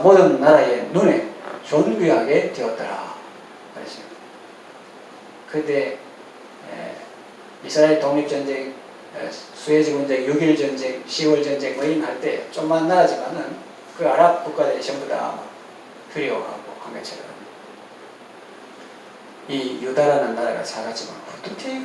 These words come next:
그 신은 강대국을 물리쳤을까? 뭔가 신무기가 있을까? 무슨 특별한 기술이 있을까?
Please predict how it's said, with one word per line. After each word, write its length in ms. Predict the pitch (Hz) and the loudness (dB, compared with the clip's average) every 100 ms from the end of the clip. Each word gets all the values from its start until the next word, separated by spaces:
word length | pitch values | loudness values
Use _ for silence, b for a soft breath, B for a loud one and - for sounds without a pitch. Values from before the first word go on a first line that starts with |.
| - | -12
그 180 | 240 233 | -14 -12
신은 560 | 233 - 208 185 185 170 | -10 -10 -8 -8 -8 -8
강대국을 1000 | - 135 151 175 214 185 147 147 156 - - - - - - - - 131 | -6 -4 -4 -2 0 -2 -4 -4 -4 -8 -18 -20 -20 -20 -20 -20 -20 -12
물리쳤을까? 640 | 139 - - - 110 - - | -10 -10 -10 -12 -12 -12 -10
뭔가 300 | 127 175 165 | -4 -2 -2
신무기가 680 | - - 302 311 277 277 117 | -4 -4 -2 0 0 -2 -6
있을까? 360 | - - - - | -6 -10 -14 -14
무슨 320 | 165 165 - | -10 -10 -10
특별한 580 | - 254 254 247 247 220 | -12 -10 -2 2 2 0
기술이 340 | 208 202 185 151 | -6 -6 -4 -4
있을까? 440 | 139 - - | -4 -6 -8